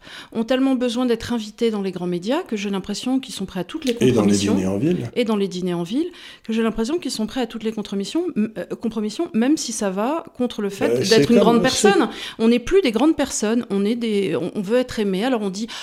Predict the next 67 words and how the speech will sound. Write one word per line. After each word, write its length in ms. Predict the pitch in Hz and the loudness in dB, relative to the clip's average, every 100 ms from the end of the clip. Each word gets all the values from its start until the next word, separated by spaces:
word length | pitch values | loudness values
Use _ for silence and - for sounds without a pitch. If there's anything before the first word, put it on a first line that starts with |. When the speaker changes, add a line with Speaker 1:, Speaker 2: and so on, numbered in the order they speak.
| - | -4
Speaker 1:
Ah, 100 | 320 | 2
mais 100 | 330 | 4
j'ai 140 | 285 285 | 4 0
dit 100 | 294 | -2
ça 160 | 320 | -2
sur 160 | 294 285 | -4 -4
l'Ukraine, 240 | 285 285 | -4 -4
finalement 300 | 254 302 285 | -2 2 2
je 140 | 285 262 | 2 2
le 60 | |
retire. 480 | 262 262 262 269 269 | 2 0 -2 -2 0
Ah, 40 | - | 4
mais 120 | 269 | 4
j'aurais 260 | 262 269 262 | 4 0 0
pas 100 | 254 | -2
dû. » 280 | 226 254 269 | 0 4 4
Mais 120 | 247 | 4
alors 200 | 220 220 | 0 -4
finalement 380 | - 214 220 294 | -4 -2 0 -2
tu 160 | 233 | -4
te 80 | 226 | -6
dis, « 140 | 220 | -2
Mais 180 | 233 196 | -2 -2
enfin, 240 | - 208 214 - - - | -6 -6 -8 -8 -20 -14
si 200 | - 240 | -8 -6
vous 200 | 214 208 | -4 -4
avez 160 | 196 | -2
un 140 | 196 190 | 0 0
avis, 340 | 185 190 254 | -2 -2 -6
dites-le 420 | 220 196 - 220 | -6 -8 -2 0
et 40 | 226 | 0
dites, 220 | 185 - | -2 -6
quelquefois 380 | 185 180 185 277 | -8 -6 -4 0
on 40 | |
n'en 120 | 233 | 0
a 80 | 175 | -2
pas, 120 | 202 | -4
hein. 100 | 233 | -4
Moi, 100 | 165 | -2
il 40 | 160 | -4
y 40 | |
a 20 | |
plein 140 | 151 190 | -6 -8
de 60 | |
choses 160 | 160 226 | -8 -8
sur 100 | 190 | -10
lesquelles 160 | 170 175 | -10 -8
j'ai 100 | 170 | -6
pas 140 | 170 | -6
d'avis. » 240 | 180 233 330 - - - | -6 -6 -8 -10 -14 -8
Mais, 340 | - 208 196 190 | 2 6 6 6
euh, 380 | 180 175 156 - | 4 2 0 -2
mais 220 | 147 180 - | -2 -2 -2
en 80 | |
tout 120 | 202 226 | -4 0
cas, 380 | 277 330 - | 2 2 0
quand, 240 | - 233 214 | -2 -2 -2
quand 340 | - 233 226 | -2 -4 -2
on, 500 | 226 220 208 127 - 175 - - | 0 0 -2 -4 -8 -10 -14 -12
quand 180 | 208 | -6
on 60 | 226 | -4
sait 200 | 220 320 | 0 0
qu'on 200 | 311 233 | 2 2
a 40 | |
une 120 | 220 202 | 2 2
réalité 400 | 202 202 208 202 | 0 -2 -4 -4
concrète, 600 | 196 185 - 311 - | -4 -6 -2 -2 -4